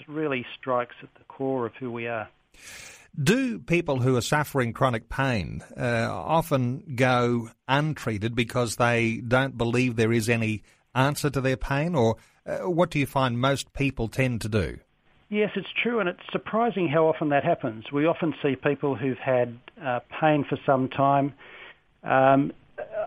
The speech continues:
Speaker 1: I mean, some people are almost apologetic sometimes when they come in the door and say, "Oh, I'm probably not as bad as other people that you see." But pe-, people who've had pain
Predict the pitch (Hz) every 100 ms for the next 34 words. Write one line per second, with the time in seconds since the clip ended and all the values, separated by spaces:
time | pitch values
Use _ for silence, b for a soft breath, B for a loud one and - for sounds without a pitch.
0 | - 160 151 131 190 175 151 139 135 143
1 | 135 139 - - - 139 131 151 160 -
2 | 143 123 117 127 120 131 127 127 131 143
3 | 135 127 123 127 131 127 - 127 127 127
4 | 127 - 151 135 139 131 127 - 131 127
5 | 123 131 127 - 123 131 120 135 120 120
6 | - 147 127 135 b b b b b b
7 | _ _ - 156 - - 233 - - -
8 | 110 208 165 139 147 127 - - 151 147
9 | 139 139